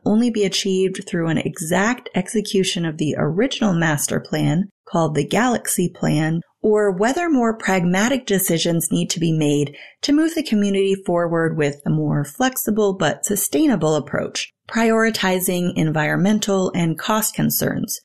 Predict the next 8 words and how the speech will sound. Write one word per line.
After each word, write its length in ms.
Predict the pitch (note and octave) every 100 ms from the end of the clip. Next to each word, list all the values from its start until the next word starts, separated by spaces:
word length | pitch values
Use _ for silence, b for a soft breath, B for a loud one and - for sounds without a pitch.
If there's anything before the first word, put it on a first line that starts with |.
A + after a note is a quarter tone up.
| _ _ _ -
rather 300 | F#3+ F#3+ F#3+
than 220 | F3+ E3
clinging 420 | D#3+ D4 C#4 A#3
to 180 | G3 F#3
a 60 | E3+
futuristic 760 | - A#3+ B3 A3+ G3+ G3 G#3 F#3+
vision 460 | E3+ E3+ E3+ F3
that 300 | E3+ D3+ D#3